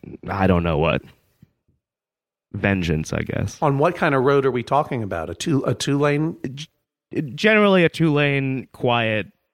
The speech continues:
Speaker 1: suburban road, generally late at night. So it's not super dangerous, but
Speaker 2: No, no, no,
Speaker 1: it's
Speaker 2: no, no.
Speaker 1: still
Speaker 2: I'm just trying to get a picture. So are we talking about a kind of, like, A-, A-, Adam would be forcing the person behind him to, to pass him,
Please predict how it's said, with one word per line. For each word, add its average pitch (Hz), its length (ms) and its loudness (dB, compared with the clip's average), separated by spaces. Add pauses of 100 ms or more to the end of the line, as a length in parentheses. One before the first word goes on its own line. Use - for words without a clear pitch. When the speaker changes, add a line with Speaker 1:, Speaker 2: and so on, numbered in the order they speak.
(120)
Speaker 1:
suburban 98 540 0
road, 90 320 4
generally 113 320 4
late 104 240 2
at 98 80 -4
night. 98 320 -4
So 104 220 0
it's - 160 -6
not 139 280 2 (1200)
super 214 500 0
dangerous, 202 800 2 (140)
but 131 300 4
Speaker 2:
No, 226 80 4
no, - 0 -
no, 214 80 4
Speaker 1:
it's 208 80 4
Speaker 2:
no, 190 80 4
no. 160 120 4
Speaker 1:
still 147 140 6
Speaker 2:
I'm 120 100 6
just 110 140 6
trying 151 140 2
to 143 60 -2
get 127 120 2
a 113 40 -4
picture. 131 360 -4 (240)
So 147 320 2 (180)
are 302 120 -2
we 139 60 6
talking 165 140 4
about 147 120 2
a 131 40 0
kind 147 200 0
of, 143 100 -4
like, 127 200 0 (1160)
A-, - 200 -6 (720)
A-, 156 240 2
Adam 160 280 2
would 143 140 0
be 135 80 -2
forcing 156 480 0
the 127 60 0
person 135 360 0
behind 131 380 2
him 123 220 2
to, 117 340 0 (100)
to 127 140 -4
pass 127 360 -2
him, 110 380 0